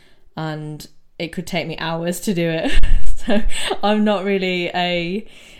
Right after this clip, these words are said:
a busy person. Or I, no, I used to think I wasn't capable of being busy or capable of having a really long to-do list, 'cause I always used to think, "I can only do one thing at once, and that's gonna take me three hours." Um,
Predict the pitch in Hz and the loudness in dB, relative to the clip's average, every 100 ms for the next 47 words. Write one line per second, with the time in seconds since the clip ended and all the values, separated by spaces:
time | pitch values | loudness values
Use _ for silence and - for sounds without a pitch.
0 | - - 185 180 165 165 160 170 165 160 | -14 -12 -6 -6 -4 -6 -6 -6 -6 -8
1 | 156 156 170 175 170 202 202 202 214 - | -12 -10 -6 -6 -4 -4 -2 -2 -4 -6
2 | 214 196 185 185 170 175 165 160 - - | -8 -8 -8 -8 -6 -6 -8 -12 -16 -20
3 | - - - 185 185 165 160 160 160 156 | -20 -6 -2 -2 -4 -10 -10 -8 -10 -10
4 | 147 156 156 - 170 170 160 - 165 160 | -12 -12 -12 -10 -8 -8 -8 -6 -4 -4
5 | 160 160 170 160 160 160 165 165 170 - | -10 -8 -8 -6 -6 -8 -10 -8 -8 -8
6 | - - - - - _ _ _ - 196 | -14 -18 -20 -20 -20 _ _ _ -6 -2
7 | 185 180 170 170 165 160 - 196 175 175 | -2 -2 -6 -8 -12 -10 -8 -8 -6 -6
8 | 175 170 175 165 160 165 147 151 151 151 | -6 -6 -8 -8 -8 -8 -10 -10 -10 -14
9 | - - 160 156 165 160 170 170 156 165 | -18 -12 -10 -8 -8 -8 -10 -10 -12 -12
10 | 165 165 156 151 156 156 - - - - | -10 -8 -6 -8 -10 -14 -18 -20 -20 -20
11 | - - 165 160 160 | -20 -14 -10 -8 -10